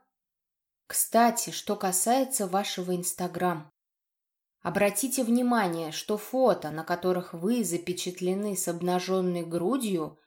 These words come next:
пользуются большей популярностью, чем все остальные. «Люся»,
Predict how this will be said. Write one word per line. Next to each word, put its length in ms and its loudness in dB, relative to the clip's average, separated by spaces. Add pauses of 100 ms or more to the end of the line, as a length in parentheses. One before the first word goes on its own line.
(240)
пользуются 640 2
большей 540 0
популярностью, 960 2
чем 200 -4
все 240 0
остальные. 800 -2 (1120)
«Люся», 1000 -2